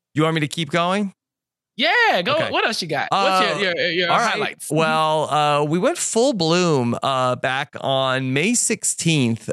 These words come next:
Speaker 1: uh, when you and I covered the Mike Myers <laughs> original series. Does anybody remember that this happened?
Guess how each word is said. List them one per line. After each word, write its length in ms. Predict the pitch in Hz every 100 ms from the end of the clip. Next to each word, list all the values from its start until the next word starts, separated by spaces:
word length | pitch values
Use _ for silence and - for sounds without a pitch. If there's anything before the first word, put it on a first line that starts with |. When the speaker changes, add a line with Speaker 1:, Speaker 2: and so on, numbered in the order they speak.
| 123
Speaker 1:
uh, 360 | 123 123 123
when 280 | 120 135 135
you 180 | 151 247
and 80 | 233
I 240 | 175 160
covered 560 | - 147 127 156 147 131
the 360 | 147 135 131
Mike 340 | 123 139 233 208
Myers 600 | 160 160 156 135 127 -
<laughs> 40 |
original 600 | 139 123 143 - - 151
series. 680 | - 135 135 131 123 123 127
Does 240 | 135 120 123
anybody 280 | 190 240
remember 320 | 240 226 233 220
that 120 | 180
this 220 | 156 175
happened? 520 | 190 196 220 220 208